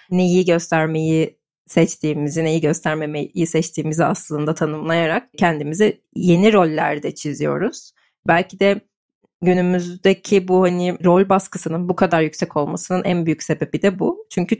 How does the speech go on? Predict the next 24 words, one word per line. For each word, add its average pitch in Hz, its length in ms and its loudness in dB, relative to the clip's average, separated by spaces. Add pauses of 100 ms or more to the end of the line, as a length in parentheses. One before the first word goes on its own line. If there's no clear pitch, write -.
(100)
bir 196 60 -4
de 214 60 4
çok 214 160 0
fazla 196 280 2
rol 185 160 2
görüyoruz 147 480 -4
etrafımızda. - 760 -6
İşte 170 220 -4
sen 160 360 -4 (200)
dedin 180 200 0
ya 190 160 2
benim, 165 360 -4
yani - 220 -8
benim 175 220 0
annelik 170 380 -2
yorumum 165 420 -2
da 170 180 -2
bu. 156 200 2 (260)
Mesela 151 200 -4
bunu 180 220 -4
diyebilmek 180 680 -2 (280)
çok - 280 -2
büyük 208 400 2
bir, 165 280 2